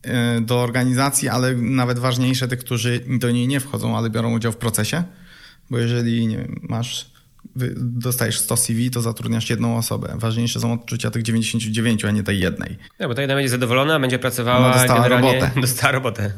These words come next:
Speaker 1: Tak, oczywiście może być niezadowolona i zdarzają się takie przypadki bardzo często. E, natomiast te dziewięćdziesiąt dziewięć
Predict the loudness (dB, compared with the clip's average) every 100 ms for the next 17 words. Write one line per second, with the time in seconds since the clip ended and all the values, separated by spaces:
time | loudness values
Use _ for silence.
0 | -2 0 0 0 -2 0 2 4 4 2
1 | 2 2 2 2 0 0 2 2 2 2
2 | 2 2 2 2 0 -2 -4 -6 -4 -4
3 | -4 -4 -4 -4 -4 -6 -4 -4 -2 -4
4 | -6 -16 -20 -20 -6 0 2 2 2 2
5 | 0 -2 -2 0 2 2 2 2 0 0
6 | 2 2 0 -6